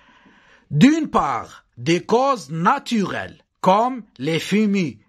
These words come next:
de volcans, certaines plantes, les foudres.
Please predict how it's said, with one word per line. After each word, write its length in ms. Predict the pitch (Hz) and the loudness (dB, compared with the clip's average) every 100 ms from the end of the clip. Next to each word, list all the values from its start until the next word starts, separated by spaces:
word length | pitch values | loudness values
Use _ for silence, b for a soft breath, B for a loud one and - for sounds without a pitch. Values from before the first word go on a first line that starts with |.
| - | -6
de 240 | 143 170 147 | -2 0 0
volcans, 760 | 123 135 139 - 202 269 277 _ _ _ | -2 -2 -2 0 0 0 -4 _ _ _
certaines 760 | - 202 226 - 190 170 135 | -2 0 0 -4 -4 -4 -6
plantes, 580 | - 165 214 269 - _ _ _ _ - | -4 0 0 0 -6 _ _ _ _ -2
les 180 | 165 165 | 0 0
foudres. 680 | - 214 220 151 127 98 | 0 2 2 0 -6 -10